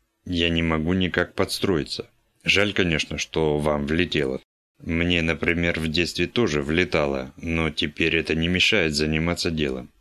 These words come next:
Думай о чем-нибудь серьезном. Стационарно думай, без этих всплесков эмоций. Воспоминания детства слишком яркие». «Так ведь здорово влетело»,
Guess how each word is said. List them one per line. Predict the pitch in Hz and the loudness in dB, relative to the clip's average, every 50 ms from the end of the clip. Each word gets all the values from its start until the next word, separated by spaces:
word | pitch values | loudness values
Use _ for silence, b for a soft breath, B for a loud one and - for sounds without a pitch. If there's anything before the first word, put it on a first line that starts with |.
| _ _ _ _ _ _ _ _ - | _ _ _ _ _ _ _ _ -6
Думай | 85 80 95 120 127 113 85 80 | -2 0 2 2 2 2 2 2
о | 78 | 2
чем-нибудь | - 104 104 95 85 82 80 80 80 73 | 2 0 0 0 0 0 0 0 0 0
серьезном. | - - 90 85 82 73 69 65 62 67 67 67 76 - _ _ _ _ _ _ _ _ _ _ _ _ | 0 0 2 2 2 0 0 -2 -4 -6 -8 -10 -12 -16 _ _ _ _ _ _ _ _ _ _ _ _
Стационарно | - - - - 113 107 104 113 120 120 117 101 82 76 73 71 71 71 | -20 -8 -2 0 0 2 2 2 2 4 4 2 2 2 2 0 0 0
думай, | 73 82 110 123 120 92 80 71 65 64 - _ _ _ - | 2 2 2 2 2 2 0 0 -2 -6 -10 _ _ _ -6
без | 87 85 85 87 82 78 - | -2 0 0 0 0 0 -2
этих | - - 98 82 - - - - - - _ | -2 -2 -2 0 0 -2 -4 -4 -8 -12 _
всплесков | - - - - _ 95 104 110 107 - - 82 - - | -8 -8 -8 -6 _ 0 2 2 2 0 -2 -4 -2 0
эмоций. | 95 95 95 92 87 76 - - - 73 71 - _ _ _ _ _ _ _ _ _ _ _ _ _ _ | 0 0 2 2 0 -2 -2 -4 -8 -8 -10 -14 _ _ _ _ _ _ _ _ _ _ _ _ _ _
Воспоминания | 87 90 95 92 - - 101 98 95 98 101 107 110 101 101 98 | -2 0 0 0 0 0 0 0 2 2 2 2 2 2 2 2
детства | 92 98 117 117 117 - - 78 | 2 2 0 0 0 -2 -2 -2
слишком | 76 - 85 85 82 - - 87 85 82 | -2 0 0 0 -2 0 -2 -2 -2 0
яркие». | 78 76 69 67 - - - - - - _ _ _ _ _ _ _ _ _ _ _ _ _ _ _ _ _ _ | 0 0 0 0 -2 -6 -8 -12 -14 -16 _ _ _ _ _ _ _ _ _ _ _ _ _ _ _ _ _ _
«Так | - 76 - - | -6 -6 -2 0
ведь | 82 80 76 - | 0 0 -2 -2
здорово | - 85 82 78 76 101 107 98 90 82 80 78 | -2 -2 -2 0 0 2 2 2 2 2 0 0
влетело», | 76 82 85 98 92 - 104 90 76 | -2 -2 -2 -2 -2 0 0 0 0